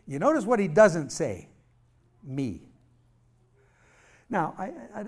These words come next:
I don't want you to get the idea that repentance is never personal. It always must be personal.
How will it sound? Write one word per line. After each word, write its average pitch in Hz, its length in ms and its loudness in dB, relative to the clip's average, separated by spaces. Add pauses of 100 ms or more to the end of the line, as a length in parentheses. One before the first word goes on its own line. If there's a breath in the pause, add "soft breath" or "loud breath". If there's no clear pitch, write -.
I 185 80 -6
don't 196 160 -4
want 208 200 -4
you 202 80 -4
to 165 80 -6
get 175 200 -6
the 185 100 -6
idea 147 420 -2
that 135 220 -8
repentance 151 720 -8
is 127 120 -10
never 143 280 -10
personal. 120 640 -14
It 156 200 -10
always 123 440 -8
must 123 320 -16
be 107 80 -16
personal. - 560 -20